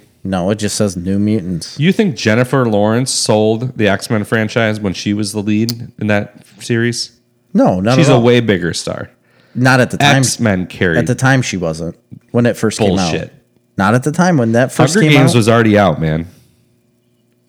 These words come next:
Speaker 1: Was it?
Speaker 2: Yes.
Speaker 1: Are you sure?
Speaker 2: Uh, yeah, I'm sure. So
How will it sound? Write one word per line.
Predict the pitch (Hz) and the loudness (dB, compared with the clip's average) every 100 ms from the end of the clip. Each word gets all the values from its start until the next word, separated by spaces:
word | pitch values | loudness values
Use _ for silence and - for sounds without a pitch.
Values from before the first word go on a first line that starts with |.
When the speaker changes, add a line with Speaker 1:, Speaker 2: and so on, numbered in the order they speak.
| _ _ _ _ | _ _ _ _
Speaker 1:
Was | 113 185 | 0 0
it? | 311 311 - | -2 -4 -2
Speaker 2:
Yes. | 87 - - 151 | -2 -4 -4 0
Speaker 1:
Are | |
you | 196 | 0
sure? | 220 - 147 143 143 | 0 0 0 2 0
Speaker 2:
Uh, | - | -2
yeah, | 113 95 - | -2 -2 -2
I'm | 90 90 | -8 -8
sure. | - - - _ _ _ _ _ _ _ _ _ _ _ _ | -8 -10 -14 _ _ _ _ _ _ _ _ _ _ _ _
So | - 135 80 | 0 0 0